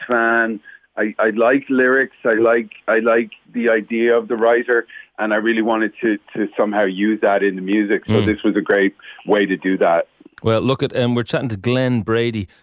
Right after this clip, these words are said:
Speaker 2: and, uh, his band, uh, Def Nettle, have their debut album D N zero zero one out on Friday, and they're playing in Whelan's on Thursday night. Uh, tickets are a tenner. It's gonna be a brilliant gig. Go along and see that.
Speaker 1: Woo!
Speaker 2: Yeah.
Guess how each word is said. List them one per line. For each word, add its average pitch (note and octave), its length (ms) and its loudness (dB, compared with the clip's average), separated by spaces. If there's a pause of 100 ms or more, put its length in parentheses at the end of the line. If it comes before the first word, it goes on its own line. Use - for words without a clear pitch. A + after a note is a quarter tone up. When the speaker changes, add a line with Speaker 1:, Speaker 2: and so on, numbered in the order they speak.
(140)
Speaker 2:
and, F#2 160 0
uh, F2+ 140 0
his F2+ 180 -4
band, F#2 440 -2
uh, E2+ 180 -4
Def A#2+ 380 -4
Nettle, A2 340 0
have G2 160 -2
their F#2 180 -2
debut F#2+ 500 -2
album F2 360 -2
D A#2 280 0
N G2+ 220 -2
zero F#2+ 320 -2
zero F#2+ 320 -2
one F#2+ 360 -2
out G2 260 -4 (420)
on G#2 220 0
Friday, G2+ 420 -2
and F#2+ 160 -4
they're F2+ 80 -2
playing G2 320 -4
in F#2 140 0 (140)
Whelan's G#2 460 0
on F#2 180 -4
Thursday F#2 520 -2
night. F2+ 340 -2 (320)
Uh, F2+ 180 0
tickets - 400 -6
are F2+ 140 -4
a E2+ 60 -4
tenner. F2+ 300 -2
It's E2+ 80 -4
gonna G#2 160 -2
be F2+ 120 -2
a F2 40 -2
brilliant E2+ 320 -4
gig. F2 280 -2
Go F2+ 200 -2
along F2+ 320 -4
and E2+ 120 -12
see - 320 -4
that. D#4 200 4
Speaker 1:
Woo! E4 280 4 (240)
Speaker 2:
Yeah. A#2+ 300 0